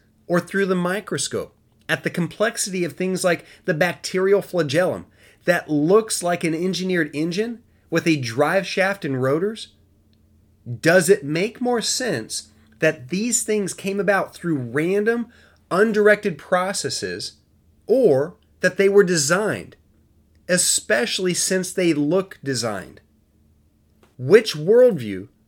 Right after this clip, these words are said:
requires more faith? When you look through the lens of a telescope or a microscope, it's clear that the object you are looking at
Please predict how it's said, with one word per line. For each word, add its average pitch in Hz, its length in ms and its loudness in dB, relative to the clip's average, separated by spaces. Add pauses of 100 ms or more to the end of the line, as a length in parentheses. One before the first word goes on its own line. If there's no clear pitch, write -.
(120)
requires 175 880 0
more 165 240 0
faith? - 540 -8 (1160)
When 165 200 0
you 226 220 0
look 226 200 6
through 220 160 -6
the 180 100 2
lens 165 320 2
of 143 80 -4
a 127 60 -6
telescope 190 720 0
or 151 140 4
a 143 60 4
microscope, 135 760 -4 (500)
it's 185 260 2
clear 247 460 0
that 175 160 0
the 160 200 -6
object 196 520 -4
you 185 120 -4
are 151 100 4
looking 156 400 0
at 214 220 -6